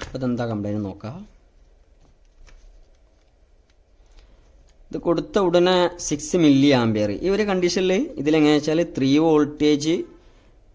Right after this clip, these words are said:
ആ റേഞ്ചിൽ എൽ ഡി ഒ എടുക്കാൻ ചാൻസ് കൂടുതലാണ്, എൽ ഡി ഒ എടുക്കാൻ ചാൻസ് കൂടുതലാണ്. അപ്പോൾ ഇതിൻ്റെ always എടുക്കണ്ടെന്ന് നോക്കാം. ഇതിൽ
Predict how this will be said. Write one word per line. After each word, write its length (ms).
ആ 40
റേഞ്ചിൽ 280
എൽ 200
ഡി 100
ഒ 60
എടുക്കാൻ 320
ചാൻസ് 320
കൂടുതലാണ്, 420
എൽ 80
ഡി 120
ഒ 20
എടുക്കാൻ 280
ചാൻസ് 280
കൂടുതലാണ്. 400
അപ്പോൾ 140
ഇതിൻ്റെ 240
always 360
എടുക്കണ്ടെന്ന് 460
നോക്കാം. 360
ഇതിൽ 160